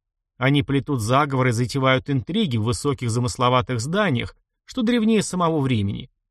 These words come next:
Странники видят всё и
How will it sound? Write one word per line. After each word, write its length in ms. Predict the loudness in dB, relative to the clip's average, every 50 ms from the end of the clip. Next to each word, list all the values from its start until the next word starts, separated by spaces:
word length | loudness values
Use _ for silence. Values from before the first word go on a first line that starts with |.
| _ _ _ _ _ _ _ _ _ _
Странники 640 | -18 -12 -4 0 2 2 4 2 2 0 0 -2
видят 280 | -2 0 0 -2 -4 -6
всё 380 | -8 -8 -6 -4 -4 -6 -6 -12 _ _ _ _ _ _ _ _ _ _ _ -2
и 500 | 2 2 4 4 2 2 -2 -4 -14